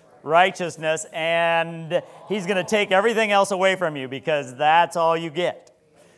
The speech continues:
No, see, see, no. No, no, no, no, no, no. "Seek first his kingdom and his righteousness, and all these things will be added unto you." See, that's why,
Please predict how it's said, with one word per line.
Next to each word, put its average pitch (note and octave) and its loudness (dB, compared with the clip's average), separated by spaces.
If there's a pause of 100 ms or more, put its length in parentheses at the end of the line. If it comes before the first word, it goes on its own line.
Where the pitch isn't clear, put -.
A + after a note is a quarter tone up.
(180)
No, F3 -4
see, F3+ -8
see, F3+ -16 (800)
no. D#3+ -16 (960)
No, G3 -16
no, G#3 -12
no, G#3 -12
no, G#3 -12
no, G3 -12
no. B2 -10 (960)
"Seek - -12
first F#3 -2 (480)
his D3 -12
kingdom C#3 -10
and B2+ -12
his A#2+ -14
righteousness, C#3 -8
and C3 -12
all A#3+ 4
these B3 -8
things F3 -6 (280)
will F3+ -4
be F3 -6
added F3 -2
unto E3 -6
you." D3 -8
See, F#3 -8
that's F#3 -4
why, F3+ -6